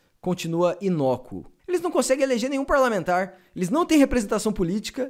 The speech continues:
e quando eles conseguem viralizar nas redes sociais, são com uma galera com cara de playboy. Ai, cara. Um dia eu vou sair mostrando vídeos da Soberana e fotos dessa galera pra trabalhadores na rua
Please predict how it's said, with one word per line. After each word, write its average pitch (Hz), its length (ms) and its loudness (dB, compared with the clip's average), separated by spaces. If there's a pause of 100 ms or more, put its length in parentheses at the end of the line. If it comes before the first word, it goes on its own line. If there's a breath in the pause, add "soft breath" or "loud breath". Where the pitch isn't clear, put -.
(120)
e 208 40 -8
quando 359 220 2
eles 311 160 2
conseguem 254 380 2
viralizar 220 440 2
nas 220 120 -2
redes 220 180 -2
sociais, 226 560 0
são 247 320 0
com 247 100 -8
uma 226 120 0
galera 202 280 4
com 190 140 -4
cara 202 160 2
de 190 80 -2
playboy. 139 480 -2 (680)
Ai, 151 260 -8
cara. 120 420 -6 (320 soft breath)
Um 247 80 -4
dia 269 140 0
eu 320 40 -10
vou 320 100 -2
sair 226 280 0
mostrando 214 480 0
vídeos 208 320 -4
da 175 120 -2
Soberana 165 580 2
e 156 80 0
fotos 160 400 -2
dessa 147 220 -2
galera 147 360 2
pra 156 160 -2
trabalhadores 156 720 -2
na 156 120 -4
rua 180 340 0